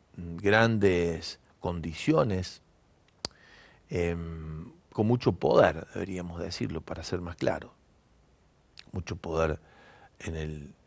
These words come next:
en el dinero, mucho poder en la toma de decisiones, mucho poder también en las fuerzas que emplean para sojuzgar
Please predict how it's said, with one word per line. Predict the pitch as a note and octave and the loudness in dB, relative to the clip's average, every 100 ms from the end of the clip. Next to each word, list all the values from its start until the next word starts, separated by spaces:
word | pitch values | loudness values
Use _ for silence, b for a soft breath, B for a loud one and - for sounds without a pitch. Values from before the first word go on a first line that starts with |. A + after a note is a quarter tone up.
| _ _ | _ _
en | - D#2+ | -10 -8
el | D#2 | -8
dinero, | E2+ F#2+ C#3 C3 A2 A2 - _ | -6 2 4 8 8 6 0 _
mucho | G2 F#2+ | -8 -6
poder | F2 F2 E2+ | -6 -2 -2
en | E2+ | -2
la | D#2+ | -4
toma | D#2+ E2+ E2 | -6 -6 -6
de | D#2+ | -6
decisiones, | - D#2+ - B2+ B2 F#2+ F#2 - b b b b | -8 -10 0 4 4 2 -2 -8 b b b b
mucho | - A2 | -8 -6
poder | G2+ F#2 F#2 | 4 6 6
también | F#2 D#2+ F2 F2+ E2+ b b b | 4 -2 0 -2 -4 b b b
en | F2+ F2 | -6 -4
las | E2+ | 2
fuerzas | G#2+ G2+ - F2+ | 4 4 2 -4
que | - | -4
emplean | D#2 E2+ B2+ C3 G#2 G#2 G#2+ b b b - | -6 2 6 8 6 2 -6 b b b -8
para | D2+ D2 - - | -4 -4 -8 -10
sojuzgar | - E2 D#2 D#2+ F#2+ G2+ E2+ | -10 -8 -8 2 6 6 4